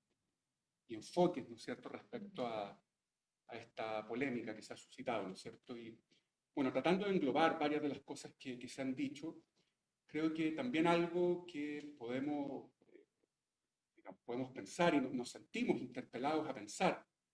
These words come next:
a partir de toda la discusión que se ha generado, tiene que ver con un aspecto de, del arte que, que ya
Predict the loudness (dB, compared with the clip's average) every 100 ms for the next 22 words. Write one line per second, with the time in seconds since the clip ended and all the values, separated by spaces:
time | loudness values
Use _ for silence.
0 | _ _ -10 -8 -6 6 8 8 4 0
1 | -2 -2 -10 _ _ -2 0 0 -6 -12
2 | -10 -8 -8 -10 -8 -6 -2 2 2 0
3 | -6 _ _ _ 2 4 6 8 6 2
4 | 0 4 4 2 -4 -18 _ _ _ 0
5 | 2 2 -2 -2 -4 -4 -2 -6 -8 -10
6 | -8 -4 -2 -2 -6 -12 -14 -16 -20 -20
7 | -12 -8 -6 -8